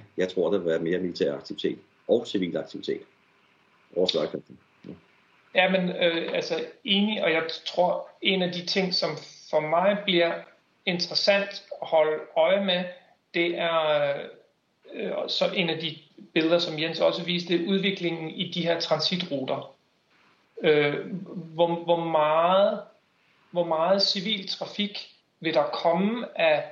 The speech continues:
Speaker 2: dels af Nordøstpassagen, hvor, hvor, hvor, hvor meget vil det faktisk være muligt at sejle mere det, der kaldes den transpolare passage, og endelig, især fra grønlandsk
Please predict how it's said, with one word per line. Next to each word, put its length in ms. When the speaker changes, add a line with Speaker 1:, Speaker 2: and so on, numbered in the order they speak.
Speaker 2:
dels 240
af 100
Nordøstpassagen, 1120
hvor, 260
hvor, 420
hvor, 340
hvor 240
meget 400
vil 100
det 100
faktisk 540
være 180
muligt 500
at 100
sejle 440
mere 260
det, 120
der 120
kaldes 240
den 160
transpolare 920
passage, 540
og 220
endelig, 380
især 360
fra 80
grønlandsk 760